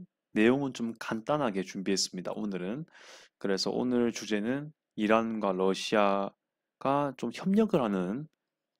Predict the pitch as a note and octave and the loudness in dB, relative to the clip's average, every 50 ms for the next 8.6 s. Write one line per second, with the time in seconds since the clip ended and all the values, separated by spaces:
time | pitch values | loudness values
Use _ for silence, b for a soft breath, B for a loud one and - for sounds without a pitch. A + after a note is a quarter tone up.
0 | _ - - A2+ A2+ A2 A2 G#2+ G#2+ G#2 G#2 G2 F#2+ G2 G2+ G#2+ G#2+ - D3 C#3+ | _ -10 -2 0 0 0 0 0 -2 -4 -4 -6 -4 -2 -2 -2 0 2 4 4
1 | C#3 C3+ B2+ A#2 G#2 G#2 G2 F#2 G#2 G2+ G2 G2+ F#2+ F#2+ F#2 F2+ F2+ G2+ A2 G#2 | 2 2 2 -2 -2 -2 -6 -6 -6 -4 -4 -2 -2 -2 -2 -2 -2 -4 -4 -4
2 | F#2 - _ b b b b b b _ - _ _ _ _ - G#2 G#2 A#2 B2+ | -6 -10 _ b b b b b b _ -20 _ _ _ _ -4 4 6 6 6
3 | C3+ A#2+ G#2+ A2 B2 B2 - A2 G#2+ G2+ G#2+ C3+ D#3+ F3 F#3 - _ _ _ _ | 6 4 0 0 -2 -4 -6 -6 -6 -2 0 2 0 0 0 -4 _ _ _ _
4 | _ _ _ - G#2 G2 F#2+ F#2+ - - - A#2 A2 G#2 G2 F#2 F2+ G#2 A#2 C#3 | _ _ _ 2 4 4 4 4 0 0 2 4 4 4 2 0 0 -2 -2 -4
5 | D3 D3 _ - - A2+ G#2+ A2 A2 A2+ A2+ A2 A2 - - - G#2+ G#2 G#2 G#2 | -4 -6 _ -8 -2 0 4 6 6 6 4 2 -2 -6 -4 -2 0 0 2 2
6 | A#2 B2+ C3+ C#3 - _ _ - - G#2 G#2 G2+ - B2+ A#2 G#2+ F#2+ F#2 - - | 0 -2 -2 -2 -6 _ _ -6 0 0 0 0 0 -2 0 2 2 0 -2 -6
7 | F2 E2+ E2+ F2 A2+ B2+ _ b b b b b b b b - G#2 G#2 - B2 | -6 -6 -4 -4 -4 -6 _ b b b b b b b b -6 -6 -2 -2 0
8 | A2+ B2 A2+ - G#2+ G2+ G2+ G2 - D#3 F#3 G3 | 2 2 2 4 4 2 2 4 4 2 2 2